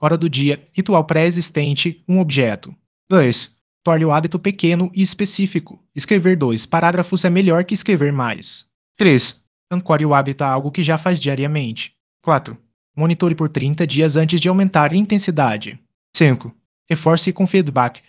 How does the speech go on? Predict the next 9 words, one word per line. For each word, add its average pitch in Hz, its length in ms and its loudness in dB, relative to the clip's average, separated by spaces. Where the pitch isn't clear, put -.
Registre 180 420 0
o 160 60 0
que 170 100 -2
deu 175 180 2
certo 147 460 -2
e 156 100 0
ajuste. 131 560 -2
Estratégias 175 640 -2
práticas. - 600 -2